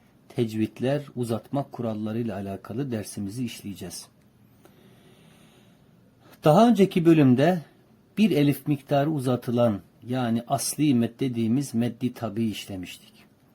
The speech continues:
Onun tarifini işlerken şöyle bir tarifi vardı.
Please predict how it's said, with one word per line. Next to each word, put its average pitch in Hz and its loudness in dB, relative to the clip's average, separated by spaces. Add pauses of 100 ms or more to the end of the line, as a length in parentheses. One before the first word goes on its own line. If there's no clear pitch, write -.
(160)
Onun 196 0
tarifini 156 -2
işlerken 156 -4
şöyle 127 -2
bir 110 -6
tarifi 101 -10
vardı. 139 -4